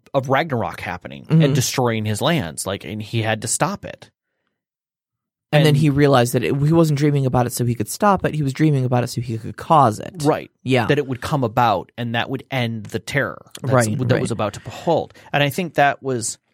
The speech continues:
Speaker 1: interesting
Speaker 2: Mm-hmm.
Speaker 1: and it was good discovery.
Speaker 2: Yeah.
Speaker 1: And I think as a, as a continuing story where you have players who have, who have the means of discovery like that, there's, there's nothing to say that they couldn't have come to that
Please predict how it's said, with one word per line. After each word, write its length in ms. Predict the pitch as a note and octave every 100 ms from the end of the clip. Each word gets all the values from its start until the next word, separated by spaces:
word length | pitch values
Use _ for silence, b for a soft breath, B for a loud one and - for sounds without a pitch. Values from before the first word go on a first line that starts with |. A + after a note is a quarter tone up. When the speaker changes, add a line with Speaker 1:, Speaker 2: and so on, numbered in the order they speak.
| _
Speaker 1:
interesting 840 | E3 F#3 - - A#2 - F#2 D#2 A#2+
Speaker 2:
Mm-hmm. 300 | G3 G#3+ E4+ - _ _
Speaker 1:
and 220 | C3+ B2
it 80 | A#2+
was 180 | C3 A#2+
good 460 | A#2+ B2+ B2 A2+ G#2 _ _ _
discovery. 800 | C#3 - - G#2+ G2 E2 G2 D3 -
Speaker 2:
Yeah. 280 | D#3 C3+ A2+ _ _ _ C#3+
Speaker 1:
And 380 | B2+ A#2 A2+ -
I 160 | A2+
think 400 | A2+ B2+ A#2 - _
as 220 | B2 A#2
a, 300 | A2+ A2+ G#2+ - b b b
as 180 | C#3 B2+
a 300 | A#2 A2 - _ _ _ -
continuing 500 | D#3 D3+ F#3 D#3 C#3
story 320 | - D3+ B2+
where 120 | A#2+
you 140 | A2+ A2+
have 360 | - C3 C3
players 380 | - C3 A#2 A2+
who 100 | A#2+
have, 540 | G#2 A#2 G#2+ G2+ - _ _ _ _ _ _
who 120 | - C3
have 220 | C3 A#2+
the 80 | A#2
means 420 | A#2 C3+ C3+ A2+
of 60 | G#2
discovery 420 | A2 - G#3+ E3+
like 180 | A2 G#2
that, 180 | G2+ -
there's, 220 | C#3 - - b b
there's 180 | A#2 C3
nothing 340 | A#2+ - A2+
to 60 | A2
say 300 | - A2 G#2+
that 180 | G#2
they 100 | A2
couldn't 280 | G#2+ B2 G#2+
have 100 | G#2+
come 220 | - A#2
to 60 | G#2+
that 220 | G#2+ G2+